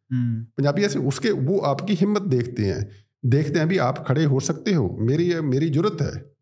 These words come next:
Speaker 2: मेरी हिम्मत है, मेरे, मेरे, मे-, मेरा, मे-, मेरा क्रे-, करेजियस है, वो मेरा माइंडसेट है, जो ओवरनाइट नहीं है। ये पिछले तीस साल से मेरी देख लो, ये ना कभी ऊपर गया ना नीचे गया, ठीक है ना। वो, वो लड़ाई लड़ेंगे, देश के लिए लड़ेंगे,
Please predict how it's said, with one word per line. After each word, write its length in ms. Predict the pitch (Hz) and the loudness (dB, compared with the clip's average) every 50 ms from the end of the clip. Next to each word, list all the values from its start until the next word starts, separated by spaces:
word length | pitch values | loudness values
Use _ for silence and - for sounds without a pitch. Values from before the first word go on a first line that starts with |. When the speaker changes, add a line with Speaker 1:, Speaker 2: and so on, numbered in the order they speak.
| _ _ _ _ _ - | _ _ _ _ _ -2
Speaker 2:
मेरी 180 | 139 151 175 160 | 0 2 2 2
हिम्मत 300 | 175 175 185 196 170 - | 2 2 0 0 0 0
है, 220 | 107 85 - - - | -2 -2 -2 -2 -2
मेरे, 220 | 107 113 135 160 | 0 0 0 2
मेरे, 200 | 143 139 151 156 | 2 2 2 2
मे-, 200 | 143 156 156 135 | 2 0 0 0
मेरा, 420 | 123 131 131 147 160 170 165 165 170 165 - - - _ - - | 0 0 2 2 2 2 2 0 -2 -6 -12 -14 -20 _ -4 -2
मे-, 200 | 131 143 139 131 | 0 2 2 2
मेरा 340 | 135 139 147 151 151 156 156 | 2 2 2 2 2 2 0
क्रे-, 500 | 156 151 - - _ - 185 175 143 - | -2 -6 -14 -8 _ 0 0 0 0 -2
करेजियस 480 | 180 180 220 214 208 208 165 117 - - | 0 0 0 0 0 0 0 0 0 -2
है, 340 | 87 - 85 - - - _ _ _ _ - - | -4 -4 -6 -10 -14 -18 _ _ _ _ -4 -2
वो 120 | 123 131 | 0 0
मेरा 220 | 127 131 151 160 | 2 2 2 2
माइंडसेट 440 | 147 127 127 151 165 - - 139 113 | 2 2 2 2 2 2 0 0 2
है, 60 | 113 | 2
जो 140 | 117 143 151 | 2 2 2
ओवरनाइट 380 | 147 151 190 190 175 175 165 165 | 2 2 2 2 2 2 0 0
नहीं 140 | 143 123 131 | 0 2 2
है। 160 | 160 190 190 - - - - _ - - | 2 0 -2 -4 -10 -18 -20 _ -4 0
ये 120 | 143 185 180 151 147 - | 2 2 2 0 -4 -6
पिछले 500 | 226 185 - 175 - - 175 - 190 180 | -6 -6 -6 -4 -2 -2 0 2 2 0
तीस 280 | 175 165 180 190 202 - | 2 2 2 2 2 2
साल 160 | - 170 160 | 2 2 2
से 140 | 156 - 170 | 2 0 2
मेरी 200 | 156 156 156 151 | 2 2 2 2
देख 240 | 131 120 117 - 127 | 2 0 0 0 0
लो, 280 | 104 95 - 143 151 175 | -2 -2 0 -2 -2 0
ये 120 | 127 139 135 | 2 2 2
ना 160 | 127 123 139 | 2 2 0
कभी 260 | 131 - - 143 131 | -2 -2 0 2 2
ऊपर 240 | 139 139 135 165 180 | 2 2 0 0 0
गया 200 | 185 196 202 196 | 2 2 2 2
ना 100 | 185 170 | 2 2
नीचे 340 | 139 123 117 104 - 113 98 | 2 2 0 0 0 0 0
गया, 220 | 87 82 78 80 85 - - _ - - | 0 0 -2 -4 -6 -8 -12 _ -2 0
ठीक 120 | 170 - | 2 2
है 60 | 202 | 2
ना। 100 | 220 214 - - - - _ - 156 | 2 0 -4 -8 -16 -18 _ -4 -2
वो, 100 | 165 151 | 0 0
वो 240 | - 139 127 143 170 | 2 2 2 2 2
लड़ाई 320 | 151 139 123 117 127 165 196 | 2 2 2 2 2 2 2
लड़ेंगे, 440 | 190 185 180 196 202 226 220 214 214 - - - - _ _ 131 | 2 2 2 0 0 0 -2 -2 -4 -8 -16 -20 -20 _ _ -6
देश 320 | 117 110 156 170 180 175 | -2 0 2 2 0 0
के 120 | 175 - 185 | 0 -2 0
लिए 140 | 180 165 143 | 0 0 0
लड़ेंगे, 560 | 127 117 101 104 117 123 127 147 151 151 | 0 0 0 0 0 0 0 0 0 0